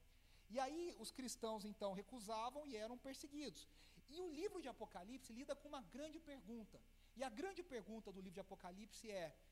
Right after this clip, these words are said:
"Quem é o Senhor do universo? Quem é o Senhor da história? Quem é o Rei dos Reis verdadeiro?" Por isso que Apocalipse foi reescri-, foi escrito pra reafirmar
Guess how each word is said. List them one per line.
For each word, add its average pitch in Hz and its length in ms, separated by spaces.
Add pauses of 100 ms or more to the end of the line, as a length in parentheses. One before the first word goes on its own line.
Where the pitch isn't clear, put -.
(160)
"Quem 320 460
é 254 40
o 247 100
Senhor 220 520
do 196 160
universo? 220 540 (580)
Quem 349 280
é 330 40
o 311 60
Senhor 285 440
da 262 100
história? 262 560 (420)
Quem 381 240
é 349 60
o 277 80
Rei 302 320
dos 262 220
Reis 254 280
verdadeiro?" 247 680 (1040)
Por 247 180
isso 330 280
que 240 100
Apocalipse 196 460
foi 202 140
reescri-, 220 480 (100)
foi 190 80
escrito 254 320
pra 226 120
reafirmar 262 800